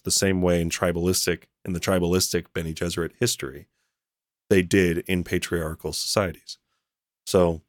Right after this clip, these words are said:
it is, it's cool. It's cool to see these through lines. It's cool to see their experience. And when it comes time to say, "We're gonna put a person on the throne," they can do so because they have <laughs> all of the experience they need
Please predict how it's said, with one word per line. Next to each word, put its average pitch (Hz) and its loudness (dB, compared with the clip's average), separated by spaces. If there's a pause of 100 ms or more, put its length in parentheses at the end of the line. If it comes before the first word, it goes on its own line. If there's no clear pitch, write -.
(440)
it 110 4
is, 147 6
it's - -2
cool. 123 6
It's - -10
cool 120 4
to 107 4
see 107 4
these 92 0
through 101 2
lines. 107 4
It's 87 -4
cool 101 2
to 95 0
see 90 2
their 87 0
experience. 101 0 (360)
And 120 4
when 104 8
it 101 2
comes 104 2
time 113 4
to 101 4
say, 90 2 (400)
"We're 110 8
gonna 101 6 (280)
put 117 8
a 104 8
person 104 4
on 90 4
the 85 0
throne," 92 2 (400)
they 110 8
can 101 2
do 185 6
so 85 0 (800)
because 120 8
they 110 8
have 113 6
<laughs> 113 -2
all 123 6
of 107 2
the 117 2
experience 107 2
they 98 2
need 95 0